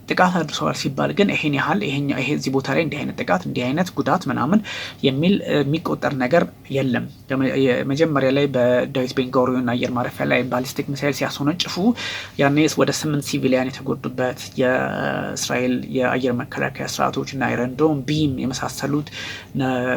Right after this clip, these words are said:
ዶም፣ እ፣ ደብል ስሊንግ፣ የዳዊት ወንጭፍ የሚባሉት እነሱ፣ እነሱ የመሳሰሉት አክቲቭ ማ-፣ አክቲቬት ማድረግ አቅቷቸው ተስኗቸው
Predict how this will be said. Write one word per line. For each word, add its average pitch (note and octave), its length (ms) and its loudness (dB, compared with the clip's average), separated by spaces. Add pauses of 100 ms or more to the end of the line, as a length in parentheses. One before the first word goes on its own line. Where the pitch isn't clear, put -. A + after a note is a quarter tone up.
(420)
ዶም፣ D3 240 4 (220)
እ፣ - 100 -4 (680)
ደብል B2+ 260 -2
ስሊንግ፣ C#3+ 320 2
የዳዊት B2+ 340 -2 (180)
ወንጭፍ B2+ 360 -2
የሚባሉት B2+ 500 -2
እነሱ፣ C#3 260 0
እነሱ D#3+ 260 -2
የመሳሰሉት C#3 720 0 (320)
አክቲቭ - 360 4
ማ-፣ C3 260 2
አክቲቬት D3 420 0
ማድረግ C3 300 2 (180)
አቅቷቸው - 640 -2
ተስኗቸው C#3+ 560 -2